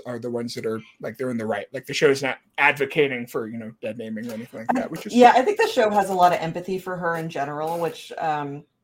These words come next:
Speaker 2: helps me at least kinda overlook the imprecision of it.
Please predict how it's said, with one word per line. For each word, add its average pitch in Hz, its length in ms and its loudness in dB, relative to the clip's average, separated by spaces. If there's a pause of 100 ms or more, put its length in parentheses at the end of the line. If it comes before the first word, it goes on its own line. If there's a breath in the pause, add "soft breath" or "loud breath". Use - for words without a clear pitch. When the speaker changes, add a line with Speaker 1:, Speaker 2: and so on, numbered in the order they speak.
(420)
Speaker 2:
helps 185 340 -10
me 175 160 -4
at - 100 -2
least 160 240 -10
kinda 160 220 -6
overlook 156 460 -2
the 180 320 -10
imprecision 175 600 -8
of 175 160 0
it. 190 320 -2